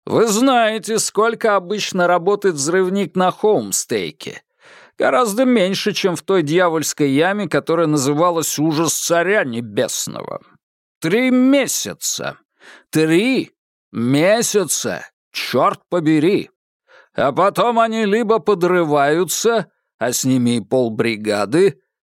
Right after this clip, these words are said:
либо спиваются, у них сдают нервы, и они отправляются искать работу где-нибудь в другом месте.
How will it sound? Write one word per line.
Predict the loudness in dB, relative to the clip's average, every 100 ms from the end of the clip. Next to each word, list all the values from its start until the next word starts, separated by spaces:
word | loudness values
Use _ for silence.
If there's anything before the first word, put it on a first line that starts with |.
| -6
либо | -2 2 2 2 0
спиваются, | -2 0 2 2 2 0 -2 -4 -2 0 0 -2 -8 -4
у | -2
них | 0 0
сдают | 0 0 2 0 0
нервы, | 0 2 0 -2 0
и |
они | 0 0 0
отправляются | -2 -2 0 0 0 0 0 -2 -2
искать | -2 -2 -2 0
работу | 0 0 -2 -2 -2
где-нибудь | 0 0 0 -2 -2
в |
другом | 0 0 2 0 0
месте. | -6 -6 -6 -8 -10 -14